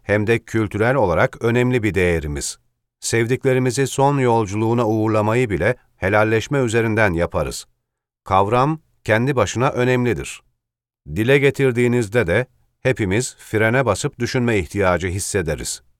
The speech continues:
Bu nedenle Kılıçdaroğlu da helalleşmekten bahis açınca anlamaya çalışıyoruz. Ne demek istiyor? Ama pek de anlayabildiğimi söyleyemem. Zira bu bir helalleşme çağrısından çok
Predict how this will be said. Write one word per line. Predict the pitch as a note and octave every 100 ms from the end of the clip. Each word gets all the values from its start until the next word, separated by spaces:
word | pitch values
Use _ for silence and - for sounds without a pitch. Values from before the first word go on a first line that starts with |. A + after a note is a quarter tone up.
| _
Bu | - F#2 D3+
nedenle | C#3 A2+ F2 F2 -
Kılıçdaroğlu | - A2+ A2+ C#3 C3+ A2 E2 D2+
da | G#2 C3 _ _
helalleşmekten | G2 G#2+ A2 A#2 A2 B2 A2+ C3+ C3+
bahis | A2 G2 G#2
açınca | F2+ F#2 B2+ G2+ F2 C3+ -
anlamaya | - A2+ B2 A#2+ B2
çalışıyoruz. | A2+ G#2+ F#2 - F2+ C#2+ - - _ _ _ _ _
Ne | E2+ A#2+
demek | B2+ G#2+ F2+
istiyor? | F2 - F2+ C2+ - - _ _ _
Ama | G2+ A#2 B2+
pek | - C3+ C#3+
de | C3+
anlayabildiğimi | A#2 A2+ A2+ A#2 G#2+ G#2+ G#2 B2
söyleyemem. | D#3 C#3+ B2 A#2 F#2+ D2 C2+ - _ _ _ _ _
Zira | E2+ A2+ C3+ C#3 C#3
bu | C3 C3+
bir | B2+
helalleşme | E2+ G2+ A2 A2+ A#2 A2+ -
çağrısından | - A2+ A2 A2 A2+ A2 B2+
çok | B2 F#2+ A#2+ -